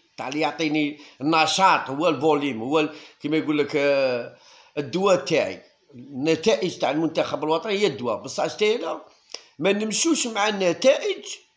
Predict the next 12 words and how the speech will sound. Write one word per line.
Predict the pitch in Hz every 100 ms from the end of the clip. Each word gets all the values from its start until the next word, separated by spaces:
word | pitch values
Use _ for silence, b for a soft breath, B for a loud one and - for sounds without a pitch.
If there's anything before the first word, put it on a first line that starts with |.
| _ _ _ _ _
حتى | - 185 269
ندخلوا | 254 220 - 233
في | 226 208
حيط، | - 156 131 - - _ _ _ _ _ _ _ _ _ _ _
ما | 113
نمشوش | 123 127 262 240
مع | 208
النتائج | 170 156 - - -
حتى | 233 247 359
ندخلوا | 320 - 220
في | 180 196
حيط. | - 117